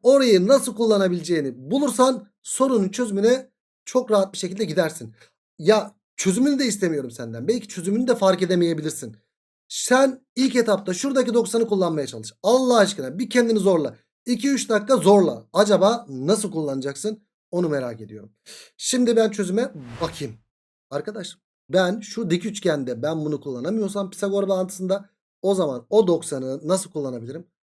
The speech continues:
Açıyla kullanabilirim. Aa hocam bu açı ortay, bu açı ortay. E burası açı ortayların kesim noktası.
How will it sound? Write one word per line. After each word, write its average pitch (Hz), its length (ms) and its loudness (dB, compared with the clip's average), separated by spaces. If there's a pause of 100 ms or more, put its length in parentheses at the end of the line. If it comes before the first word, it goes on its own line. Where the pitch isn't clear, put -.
(100)
Açıyla 202 320 -12
kullanabilirim. 127 560 -14 (480)
Aa 220 300 2
hocam 208 560 2
bu 294 180 -4
açı 226 260 0
ortay, 226 460 2
bu 233 140 0
açı 220 240 2
ortay. 196 360 0 (560)
E 147 60 -8
burası 208 260 0
açı 226 180 0
ortayların 233 380 2
kesim 220 240 -8
noktası. 202 480 -4